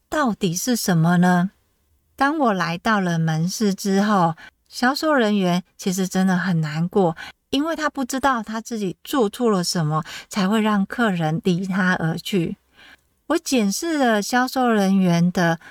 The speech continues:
不管是商品的专业知识，又或者是专业技巧，整个的销售流程其实是没有多大的问题。甚至于我还看了销售人员建构的脸书，在那一天我看的时候，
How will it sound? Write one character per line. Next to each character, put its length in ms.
不 140
管 240
是 320
商 280
品 180
的 160
专 240
业 140
知 260
识， 320
又 240
或 140
者 80
是 240
专 260
业 160
技 260
巧， 320
整 240
个 100
的 140
销 220
售 160
流 180
程 240
其 140
实 120
是 140
没 160
有 160
多 180
大 220
的 120
问 220
题。 280
甚 240
至 260
于 160
我 120
还 300
看 360
了 200
销 240
售 180
人 220
员 80
建 260
构 160
的 140
脸 240
书， 320
在 240
那 220
一 80
天 200
我 140
看 220
的 100
时 140
候， 240